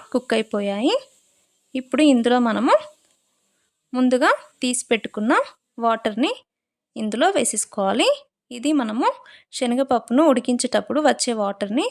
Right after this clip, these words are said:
వేసేసుకోవాలి. ఇందులో ఇలా కొద్దిగా శనగపప్పును కూడా వేసేసుకోండి. కొంచెం స్మాష్ చేసుకొని వేసేసుకోండి. ఇప్పుడు మనము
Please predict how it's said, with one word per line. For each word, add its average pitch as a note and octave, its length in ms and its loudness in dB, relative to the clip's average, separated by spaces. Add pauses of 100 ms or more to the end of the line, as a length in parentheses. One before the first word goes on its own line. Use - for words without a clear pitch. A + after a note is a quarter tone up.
(160)
వేసేసుకోవాలి. G#3+ 720 -6 (800)
ఇందులో A#3+ 340 -2 (140)
ఇలా A#3 240 2 (200)
కొద్దిగా A3 380 0 (100)
శనగపప్పును A#3 640 -2
కూడా A#3 220 0
వేసేసుకోండి. A3+ 760 -2
కొంచెం C#4+ 400 0 (520)
స్మాష్ B3 440 -4
చేసుకొని A3+ 500 -2 (200)
వేసేసుకోండి. A3+ 680 -2 (1400)
ఇప్పుడు B3+ 300 -4
మనము D4+ 360 0